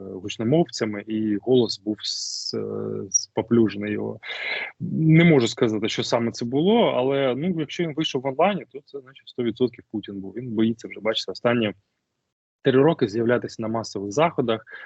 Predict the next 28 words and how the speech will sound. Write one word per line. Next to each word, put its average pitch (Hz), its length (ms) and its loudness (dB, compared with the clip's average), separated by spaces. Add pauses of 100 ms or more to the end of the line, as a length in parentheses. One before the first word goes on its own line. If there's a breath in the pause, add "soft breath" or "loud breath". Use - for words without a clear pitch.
(340 loud breath)
Е, 113 80 -4
якщо 117 400 2
з'являється 123 600 2
і 127 60 -8
тисне 120 360 -6
руки, 120 440 -4
і 117 160 -8
там 104 180 -8
обіймається, 123 680 2
то 113 220 -2 (600)
повинні 127 300 2
бути 107 200 -4
впевнені 165 420 0
на 110 160 -6
сто - 160 -14
п'ятнадцять - 380 -10
відсотків, 113 500 -4
це 120 240 0 (500 loud breath)
і 110 80 -4
двійник, 117 480 2
і - 40 -6
трійник, 113 460 -2
і - 40 -4
подовжувач, 107 760 -2
тобто - 240 -16
це 120 160 -2
не 117 100 0
Путін. 107 300 -8